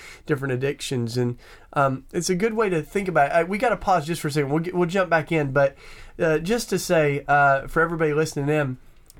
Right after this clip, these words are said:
thanks for joining us. This is Shane Claiborne and Tony Campolo. Our show is Across the Pond.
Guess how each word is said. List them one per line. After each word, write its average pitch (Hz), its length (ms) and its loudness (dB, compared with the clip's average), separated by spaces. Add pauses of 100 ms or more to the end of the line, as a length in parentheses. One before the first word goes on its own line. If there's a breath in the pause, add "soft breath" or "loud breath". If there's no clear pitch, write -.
(180)
thanks 185 300 0
for 165 140 -2
joining 160 400 0
us. 117 240 -4
This 156 180 0
is 151 80 2
Shane 160 300 0
Claiborne 151 520 0
and 127 200 -4 (300 loud breath)
Tony 190 280 0
Campolo. 151 720 2
Our 123 160 0
show 160 300 0
is 135 100 -2
Across 156 460 -2
the 135 100 -4
Pond. 135 640 0